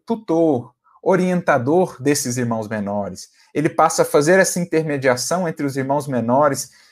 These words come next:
que ainda não conseguem acessar muito claramente o pai, ele consegue fazer essa, essa intermediação para que um dia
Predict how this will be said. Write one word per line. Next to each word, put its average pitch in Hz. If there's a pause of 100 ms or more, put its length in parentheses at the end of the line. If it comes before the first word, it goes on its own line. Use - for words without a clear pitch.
(240)
que 160
ainda 170
não 175
conseguem 170
acessar 147
muito 139
claramente 120
o 104
pai, 139 (420)
ele 143
consegue 147
fazer 139
essa, 139
essa 127
intermediação 123 (360)
para 143
que 175
um 214
dia 160